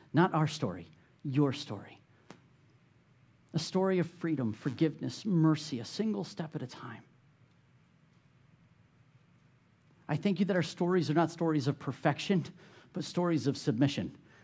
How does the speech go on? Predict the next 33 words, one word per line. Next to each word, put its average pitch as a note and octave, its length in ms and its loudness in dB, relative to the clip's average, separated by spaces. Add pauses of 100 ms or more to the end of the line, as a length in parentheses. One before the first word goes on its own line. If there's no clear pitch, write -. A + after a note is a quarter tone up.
(480)
And F3+ 140 8
when E3+ 140 8
anyone G3 420 8
can F3+ 180 2
point G3 300 0
and D#3+ 100 4
we D#3+ 120 6
say, E3+ 180 0
"We D#3+ 140 4
follow F3+ 320 6
Jesus," D#3 400 2
and F3+ 80 4
they're E3+ 80 6
gonna F3 160 4
say, F3 140 4
"Yeah, E3+ 180 8
but E3 180 2
I F3+ 280 6
saw F#3 420 6
you E3+ 340 6
do D#3+ 380 6
this D3+ 340 2
yesterday," A#2+ 760 0 (460)
or, E3+ 140 8
"You F3 220 8
just C4 240 2
said A3+ 220 4
this," G#3 200 4
we E3+ 80 0
could D#3+ 140 -4
say, C#3+ 160 0
"I C#3+ 100 2
know. D3 300 4